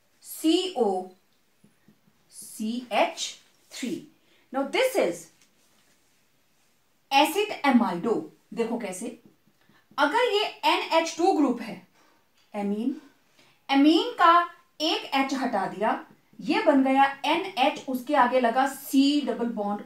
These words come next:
O सी एच three। This is aceto group, this is amido। तो दोनों को मिलाकर क्या बन गया? Acid amydo, Right?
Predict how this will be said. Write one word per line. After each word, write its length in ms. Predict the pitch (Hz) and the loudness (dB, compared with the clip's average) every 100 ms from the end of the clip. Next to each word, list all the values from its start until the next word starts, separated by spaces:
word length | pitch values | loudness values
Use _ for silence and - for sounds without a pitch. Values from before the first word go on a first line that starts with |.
| - | -12
O 240 | 190 214 | -8 -8
सी 420 | 240 220 208 247 - | -8 -8 -8 -8 -12
एच 200 | - - | -12 -10
three। 200 | 202 320 | -8 -6
This 140 | 240 | -4
is 40 | |
aceto 520 | 294 - 240 247 277 277 | -6 -4 -2 -2 -2 -2
group, 300 | 247 160 - _ _ _ _ _ _ _ _ _ _ _ _ _ _ | -4 -6 -14 _ _ _ _ _ _ _ _ _ _ _ _ _ _
this 140 | 254 320 | -4 -4
is 200 | 339 - | -4 0
amido। 520 | 240 202 202 220 - - _ _ _ | 2 2 0 -2 -6 -12 _ _ _
तो 80 | 269 | -8
दोनों 340 | 202 277 330 | -2 0 0
को 120 | 381 403 | 0 4
मिलाकर 600 | 254 220 208 233 392 453 | 4 6 2 2 -2 2
क्या 220 | 311 247 | 2 2
बन 220 | 220 202 | -2 -4
गया? 420 | 196 208 294 - _ - _ _ _ - - _ _ _ - 254 | 0 0 0 -6 _ -20 _ _ _ -20 -20 _ _ _ -4 2
Acid 560 | 262 262 - 320 320 - - - | 2 0 -4 -6 -6 -14 -10 -2
amydo, 720 | 240 202 175 165 226 214 - - _ - - - _ _ - _ _ _ _ - _ _ _ _ _ _ _ _ _ _ _ _ _ _ _ | 0 -2 -6 -6 -4 -4 -6 -14 _ -14 -14 -18 _ _ -20 _ _ _ _ -20 _ _ _ _ _ _ _ _ _ _ _ _ _ _ _
Right? 280 | 277 339 339 | -4 -4 -4